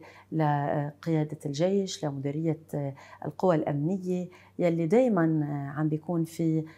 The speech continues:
عصابات، آه، يعني متورطة عم يتم القبض عليها، ولكن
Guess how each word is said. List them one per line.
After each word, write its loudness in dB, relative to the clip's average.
عصابات، -2
آه، -2
يعني -4
متورطة 0
عم -2
يتم 2
القبض 0
عليها، -4
ولكن 2